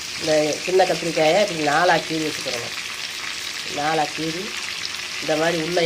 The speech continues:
என்ன இருக்குன்னு பார்க்கணும். பூச்சி கீச்சி இருக்கும், சில கத்திரிக்காயில பூச்சி இருக்கும். இந்த காம்போட தான் வெட்டணும். இந்த பக்கம் பின்பக்கம் நாலா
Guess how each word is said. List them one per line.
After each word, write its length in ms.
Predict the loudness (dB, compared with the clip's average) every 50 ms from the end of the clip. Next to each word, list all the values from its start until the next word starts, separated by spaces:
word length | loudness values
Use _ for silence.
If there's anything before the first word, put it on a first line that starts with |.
| 4
என்ன 140 | 4 4 4 2
இருக்குன்னு 320 | 2 0 -4 -4 -2 -2
பார்க்கணும். 400 | -2 -2 -2 -4 -4 -6 -4 -6 -6 -4 -2
பூச்சி 220 | -2 0 0 0 0 0
கீச்சி 200 | 0 0 -2 -2
இருக்கும், 260 | -2 -2 -4 -4 -4 -2
சில 120 | -2 -2 -2 -2
கத்திரிக்காயில 460 | -4 -4 -2 0 2 2 2 0 0 -2
பூச்சி 220 | -4 -6 -6 -6 -8
இருக்கும். 260 | -8 -8 -8 -8 -8 -6 -8 -8 -8 -8 -8 -8 -8 -8 -8 -8 -8 -6 -2
இந்த 100 | -2 0 2 4
காம்போட 380 | 4 4 4 4 4 2 2 2 2
தான் 120 | 0 0 0
வெட்டணும். 420 | -2 -2 -4 -4 -4 -6 -8 -8 -10 -10 -10 -10 -10 -10 -8 -8 -8 -8 -8 -8 -8 -8 -8 -8 -8 -8 -8 -8 -8 -8 -8 -8 -8 -8 -8 -8 -6 -4
இந்த 100 | -2 -2 0
பக்கம் 220 | 0 0 -2 -2 -2
பின்பக்கம் 500 | -2 -2 -2 -2 -2 0 2 2 2 2 2 0 0
நாலா 200 | 2 2 2 2